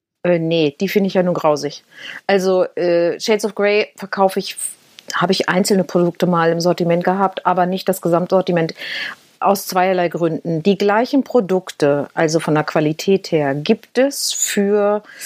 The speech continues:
zwei Drittel des Preises. Da steht dann eben nicht Shades of Grey drauf. Ähm,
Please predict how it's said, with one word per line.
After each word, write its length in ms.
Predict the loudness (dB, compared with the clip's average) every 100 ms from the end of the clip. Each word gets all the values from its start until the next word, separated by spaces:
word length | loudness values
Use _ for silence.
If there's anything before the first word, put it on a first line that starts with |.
| -8 -4 -4 -4
zwei 320 | -4 0 0 2
Drittel 280 | 0 0
des 180 | -2 -2
Preises. 800 | -4 0 0 2 0 -2 -4 -10 _ _ -18 -18 _ -20 _ _ -4
Da 80 |
steht 220 | 0 2 2
dann 80 |
eben 140 | 0 -2
nicht 320 | -4 -6 -10 -4
Shades 340 | 0 2 2
of 140 | -2 0
Grey 180 | 0 2
drauf. 460 | 2 0 0 -10 _ -20 -20 -20 -10 -2
Ähm, 1120 | 2 2 0 0 0 0 0 2 2 0 -2